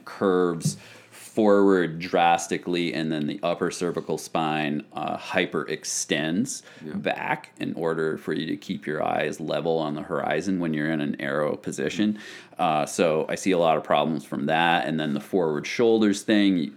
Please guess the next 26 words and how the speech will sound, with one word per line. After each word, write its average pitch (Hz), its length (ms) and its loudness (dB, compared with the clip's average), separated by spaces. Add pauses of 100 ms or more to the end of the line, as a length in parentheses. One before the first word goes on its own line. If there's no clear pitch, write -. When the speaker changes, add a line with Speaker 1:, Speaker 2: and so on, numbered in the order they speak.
(100)
Speaker 1:
develop 80 400 0
a - 40 -4
lot 80 200 4
of 69 140 -6
tension 90 640 2
in 73 440 -4
your 71 400 -4
pecs - 640 0
and 71 600 -6
your 80 580 -4
biceps, 110 960 0 (380)
uh, 78 200 0
the 73 120 -2
long 85 340 2
head 90 240 0
of 90 80 0
the 87 80 -2
biceps 90 540 2
right 80 200 0
in 78 180 -4
the - 80 -6
top - 380 -4
of - 100 -6
the 82 360 -4 (140)
anterior 80 580 -4
shoulder. 80 540 0